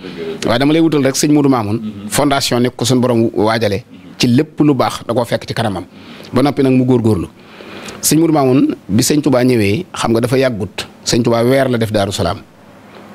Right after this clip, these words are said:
Ñaar fukki fan ci Kori la fa ñëw, ba ci ñaar fukki fan ca digg wa mu soog faa jóge dem Daaru Manaan. Ginnaaw bu mu demee Daaru Alimul Xabir ba dellusiwaat ci gàttal. Daaru Manaan bi sëñ Touba li tax mu def Daaru Salaam weer,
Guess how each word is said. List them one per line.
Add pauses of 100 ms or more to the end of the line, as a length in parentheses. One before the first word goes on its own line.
(140)
Ñaar
fukki
fan
ci
Kori
la
fa
ñëw,
ba
ci
ñaar
fukki
fan
ca
digg
wa (540)
mu
soog
faa
jóge
dem
Daaru
Manaan. (640)
Ginnaaw
bu
mu
demee
Daaru
Alimul
Xabir
ba
dellusiwaat (200)
ci
gàttal. (640)
Daaru
Manaan
bi
sëñ
Touba
li
tax
mu
def
Daaru
Salaam
weer,